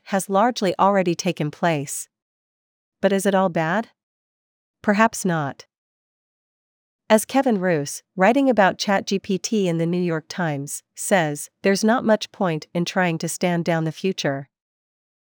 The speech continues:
It's going to come one way or another." That's the biggest reason not to ban it from the classroom, in fact, because today's students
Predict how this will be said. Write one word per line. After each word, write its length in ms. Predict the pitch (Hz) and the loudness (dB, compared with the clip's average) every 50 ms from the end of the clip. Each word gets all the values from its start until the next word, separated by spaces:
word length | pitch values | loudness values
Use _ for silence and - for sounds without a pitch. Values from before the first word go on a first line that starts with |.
| _ _ - | _ _ 0
It's 160 | 226 - - | 0 0 4
going 240 | - 247 262 277 269 | 2 4 4 4 2
to 80 | 240 | 0
come 280 | 220 - - 190 180 175 | -2 0 0 0 2 2
one 220 | 175 180 185 180 | 2 2 2 0
way 320 | 170 165 160 156 156 156 - _ | 0 0 0 0 -2 -4 -4 _
or 140 | 185 180 175 | 0 0 0
another." 500 | 175 175 180 196 180 151 139 135 135 _ _ _ _ _ _ _ _ _ _ _ _ _ _ _ _ _ _ _ _ _ _ _ _ _ _ _ _ _ | 2 2 0 0 0 -2 -2 -4 -8 _ _ _ _ _ _ _ _ _ _ _ _ _ _ _ _ _ _ _ _ _ _ _ _ _ _ _ _ _
That's 260 | 208 220 262 277 - | 4 4 4 4 2
the 100 | - 262 | -2 -2
biggest 440 | 202 185 240 240 269 247 - - - | 4 4 2 4 4 -2 -2 -2 -2
reason 340 | 185 185 170 - 170 170 175 | -2 0 0 0 0 0 0
not 220 | 180 196 226 - | 0 -2 -2 -4
to 80 | - 190 | -6 -2
ban 240 | 165 180 180 180 165 | -2 0 0 0 -2
it 120 | 156 - | -2 -2
from 180 | - 180 165 160 | -4 -4 -2 -2
the 80 | 160 | -4
classroom, 680 | - - - 185 190 202 - - 170 151 147 143 147 - _ _ - | -4 -2 -2 -2 -2 -2 -4 -6 -6 -6 -6 -6 -8 -10 _ _ -4
in 100 | 175 180 | -4 -4
fact, 540 | - - 202 185 160 143 127 - - - _ _ _ _ | -2 0 0 0 0 -2 -6 -10 -18 -20 _ _ _ _
because 300 | _ 208 - - 233 214 | _ -2 2 2 0 0
today's 380 | - - 208 202 208 208 202 - | 0 0 0 2 2 2 0 -2
students 540 | - - 214 208 175 160 151 147 147 - | -2 0 0 0 0 -2 -6 -6 -8 -12